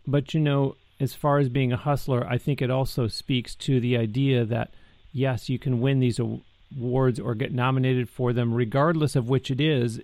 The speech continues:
It's unfortunately a "what have you done for me lately" business. So you can get those nominations and or you can win those awards, but what are you gonna do with it now? It's like people who go on American Idol and The Voice and America's Got Talent and The X Factor. That's great that you're on there, but you can't just sit at home and say, "Well, people saw me on T V. My phone will ring now." No, you have to be proactive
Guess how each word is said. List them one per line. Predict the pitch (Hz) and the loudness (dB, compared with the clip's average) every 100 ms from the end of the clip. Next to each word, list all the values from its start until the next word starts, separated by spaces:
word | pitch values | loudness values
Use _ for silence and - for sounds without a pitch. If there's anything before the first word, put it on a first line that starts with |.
| - | -4
It's | 131 127 - - - | -2 -2 -10 -12 -4
unfortunately | 131 - 151 156 151 131 120 113 | -2 0 -2 0 0 0 0 0
a | |
"what | 113 135 | 2 2
have | 143 | 2
you | 131 | 0
done | 120 131 | 0 -2
for | - | 0
me | 120 117 | 0 2
lately" | 139 151 135 | 0 0 0
business. | 110 123 113 117 | 0 0 0 -2
So | - 131 123 - - - | 0 0 0 -2 -20 -6
you | 135 | -4
can | 165 170 | 2 2
get | 147 185 | 2 2
those | 170 139 | 2 2
nominations | 143 135 135 156 151 135 | 2 2 2 0 2 2
and | 131 139 | 2 2
or | 139 | 2
you | 135 | 2
can | 131 131 | 2 2
win | 139 | 4
those | 127 113 | 2 0
awards, | 117 139 151 110 | 0 2 2 0
but | 117 - | -4 -4
what | 123 120 | -4 0
are | 143 | 2
you | |
gonna | 139 131 | 2 2
do | 120 139 | 2 2
with | 131 | 2
it | 120 | 0
now? | 135 143 127 | -2 0 -2
It's | 107 | -2
like | 135 131 | 0 2
people | - 135 135 | 2 2 2
who | |
go | 127 139 | 4 4
on | 135 | 4
American | 123 127 131 131 | 2 2 0 0
Idol | 135 139 131 | 0 0 2
and | 120 | 0
The | |
Voice | 104 123 135 131 | 0 0 0 0
and | |
America's | 123 123 131 113 | 0 0 -2 -4
Got | 123 - | -4 -6
Talent | - 135 131 | -4 0 0
and | 117 | 0
The | 117 | 0
X | 135 - | -2 -4
Factor. | - 113 - 117 - - - - | -6 -6 -2 -4 -4 -16 -12 -6
That's | 135 | -4
great | - 170 | 0 2
that | 151 131 | 2 0
you're | 131 | 2
on | 156 190 | 4 4
there, | 135 | 4
but | 127 135 | 2 -2
you | 131 | -2
can't | 160 170 | -2 0
just | 143 - | -2 -2
sit | 165 156 | 0 0
at | 143 | 2
home | 143 156 | 2 2
and | 135 | 2
say, | 143 | 2
"Well, | 120 127 | 0 0
people | 185 202 190 | 0 0 0
saw | 175 151 | 2 2
me | 139 | 4
on | 127 | 2
T | 117 123 | 0 0
V. | 135 170 | 2 2
My | 123 | 2
phone | 110 151 196 | 2 2 4
will | 175 | 4
ring | 131 123 | 4 2
now." | 120 107 | 2 2
No, | 110 160 214 | 2 2 4
you | 131 170 214 | 2 2 2
have | 160 139 | 2 -2
to | 135 | 0
be | 139 | 0
proactive | - 131 127 202 - 139 127 | 0 0 0 0 2 2 2